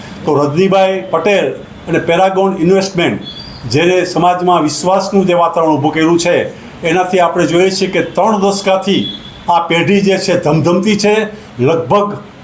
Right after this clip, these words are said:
આઠ હજાર ક્લાયન્ટ જે છે, ગ્રાહકો, એ એમની સાથે જોડાયેલા છે. દર બજેટ જે હોય છે, દર એ દિવસે અને ખાસ કરીને દિવાળીના દિવસે મુહૂર્તના સોદા હોય ત્યારે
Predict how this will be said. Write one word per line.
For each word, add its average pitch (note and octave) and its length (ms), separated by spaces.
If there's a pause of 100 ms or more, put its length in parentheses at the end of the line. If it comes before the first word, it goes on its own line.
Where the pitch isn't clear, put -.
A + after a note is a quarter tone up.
(120)
આઠ G3+ 260
હજાર G3 340
ક્લાયન્ટ F#3+ 520
જે F3 160
છે, C3+ 520
ગ્રાહકો, F3 640 (440)
એ F3 60
એમની F3+ 400
સાથે F3+ 300
જોડાયેલા E3 540
છે. G3+ 400 (360)
દર F#3+ 580 (800)
બજેટ F#3 380
જે G#3+ 100
હોય G#3 180
છે, G#3 180
દર F#3 380 (140)
એ F#3 160
દિવસે F#3 500
અને F3+ 440
ખાસ F3 200
કરીને E3+ 640 (420)
દિવાળીના G#3+ 460
દિવસે D#3 400
મુહૂર્તના G3 440
સોદા F3+ 260
હોય F3 140
ત્યારે F#3 480